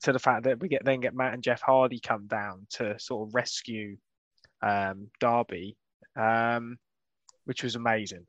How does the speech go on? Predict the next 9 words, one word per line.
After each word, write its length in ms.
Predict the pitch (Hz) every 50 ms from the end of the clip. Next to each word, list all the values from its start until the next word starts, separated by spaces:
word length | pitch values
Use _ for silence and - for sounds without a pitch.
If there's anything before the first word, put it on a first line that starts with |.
| _ _ -
Absolutely 560 | 135 135 127 - - 135 107 95 95 98 104
loved 420 | 104 107 107 107 107 104 - - - -
this, 300 | 156 85 - - - -
man. 240 | 95 90 92 92 98 -
Just, 240 | - 135 - - -
just 220 | 147 135 - - -
the 80 | - -
pop 380 | - - - - 123 101 90 - - -
of 120 | - 101